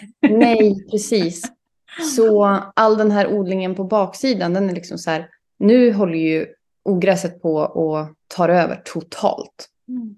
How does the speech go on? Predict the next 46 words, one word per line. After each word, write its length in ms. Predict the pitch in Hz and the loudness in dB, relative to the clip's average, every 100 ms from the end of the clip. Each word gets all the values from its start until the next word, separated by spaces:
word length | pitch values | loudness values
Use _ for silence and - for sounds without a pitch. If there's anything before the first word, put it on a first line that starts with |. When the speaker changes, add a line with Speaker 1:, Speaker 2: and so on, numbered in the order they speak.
| _ | _
Speaker 1:
Det 80 | 214 | 0
gick 260 | 226 233 | 0 0
ju 60 | 185 | 0
bra 180 | 165 160 | 2 2
när 120 | 165 | 2
vi 140 | 165 | 0
anlade 520 | - 190 180 208 214 170 | 2 0 2 2 4 2
den 80 | 151 | -2
där, 320 | - - 196 | -4 -6 -8
och 180 | - 175 | -8 -2
det 240 | 214 226 208 | 2 2 2
året 440 | 160 151 170 170 | 0 0 -4 -8
så 100 | 160 | -8
var, 400 | 160 160 - 160 | -8 -10 -12 -8
var 140 | 165 175 | -2 -2
det 60 | |
ju 100 | 156 | -2
superbra. 680 | 160 - 156 160 170 - - | -6 -6 -6 -6 -4 -4 -4
Året 320 | - 196 180 - | 0 2 2 0
efter, 320 | 214 - - | -6 -6 -12
då 60 | 180 | -8
var 100 | 165 | -8
det 60 | 160 | -8
så 100 | 165 | -8
här, 80 | |
"Ja, 160 | 175 285 | 0 2
men 140 | 254 | 2
det 60 | 247 | 2
var 80 | 247 | -2
bra." 120 | 190 | -2
An-, 420 | - - 185 190 - _ - | -2 -2 -4 -6 -8 _ -14
sen 440 | - 233 233 226 220 _ 202 | -4 0 0 0 -4 _ 0
började 320 | 220 196 185 | 2 2 0
det 40 | 175 | -2
liksom 220 | 175 175 | -6 -8
så 100 | 175 | -8
här, 80 | 170 | -4
nu 140 | 202 | -2
börjar 260 | 214 208 175 | 0 0 0
det 120 | 165 - | -4 -6
vara 160 | 165 | -4
mycket 520 | 160 175 190 - - | -2 -4 -4 -6 -4
att 240 | 180 175 - | -4 -6 -12
ta 100 | 190 | -6
hand 360 | 208 247 - | -2 0 -2
om. 220 | - - | -4 -6